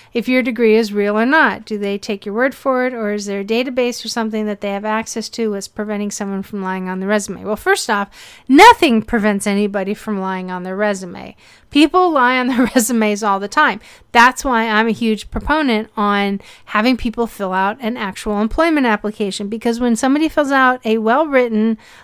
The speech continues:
legally reviewed employment application, down at the bottom where they actually sign off on it, it states that, "To the best of my knowledge, the information provided is true and accurate,"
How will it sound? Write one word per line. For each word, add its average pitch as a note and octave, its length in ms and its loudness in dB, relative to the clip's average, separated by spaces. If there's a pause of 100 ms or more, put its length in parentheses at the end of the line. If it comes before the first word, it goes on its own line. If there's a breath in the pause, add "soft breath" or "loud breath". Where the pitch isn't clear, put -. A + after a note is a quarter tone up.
legally D#4+ 380 2
reviewed A#3 360 -2
employment D#4 480 0
application, G3+ 840 -2 (260 loud breath)
down A3+ 200 6
at A3+ 100 0
the A3 80 -4
bottom B3+ 380 0
where G#3+ 100 0
they G#3+ 140 0
actually G#3 340 -6
sign G3+ 320 -4
off F4 300 -2
on G3 200 -2
it, G3 240 -6
it G#3+ 220 -4
states G#3 560 -4
that, G3+ 240 -4
"To G#3+ 140 -4
the G#3 80 -4
best F#3+ 260 -2
of B3 60 -6
my C4 160 0
knowledge, G3+ 480 0
the F#3+ 80 -6
information G3+ 500 -6
provided G3 500 -6
is F#3 220 -6
true G3 240 -4
and G3+ 100 0
accurate," F#3+ 560 -4